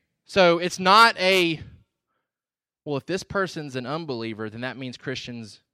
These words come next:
actually get to a point where they don't struggle with sin." That's not the case. Everybody that, that has studied this passage that's an evangelical believer would say, Christians still struggle with sin. We don't ever get to the point here on this earth before Jesus comes back that we're perfect.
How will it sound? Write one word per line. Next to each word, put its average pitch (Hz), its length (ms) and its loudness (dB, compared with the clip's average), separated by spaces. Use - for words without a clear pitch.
actually 123 260 -8
get - 140 -10
to 123 80 -12
a 110 40 -12
point 123 140 -14
where 110 80 -12
they 113 80 -8
don't 120 160 -10
struggle 98 340 -16
with 92 120 -18
sin." 80 320 -20
That's 127 160 -12
not 156 160 -10
the - 60 -14
case. 110 420 -14
Everybody 208 520 0
that, 170 300 -4
that 147 160 -4
has 135 140 -10
studied 196 400 -2
this 170 140 -10
passage 170 520 -6
that's - 340 -8
an 147 80 -4
evangelical 170 640 -2
believer 139 440 -6
would 120 140 -12
say, 123 380 -6
Christians 220 380 -2
still 175 180 -4
struggle 143 360 -6
with 131 100 -10
sin. 113 240 -12
We 127 80 -6
don't 170 120 -4
ever 170 140 -4
get 180 120 -8
to 180 60 -12
the 170 60 -14
point 165 320 -6
here 160 140 -4
on 143 100 -8
this 156 220 -8
earth 147 240 -6
before 143 280 -8
Jesus 147 400 -10
comes 147 220 -14
back 123 300 -8
that 110 100 -14
we're 117 80 -12
perfect. - 560 -16